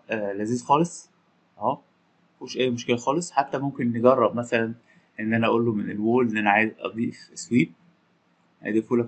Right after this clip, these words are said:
هو بدون أي مشاكل خالص، وتضيف ريفيل، وتعالى نشوف شكلهم هيبقى عامل إزاي في السكشن.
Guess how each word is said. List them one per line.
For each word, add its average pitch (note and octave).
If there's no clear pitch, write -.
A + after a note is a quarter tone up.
هو G#2
بدون A2
أي G#2+
مشاكل G#2+
خالص، -
وتضيف A#2+
ريفيل، A2+
وتعالى A#2+
نشوف B2
شكلهم B2
هيبقى F#2
عامل G#2
إزاي A#2
في A2+
السكشن. E3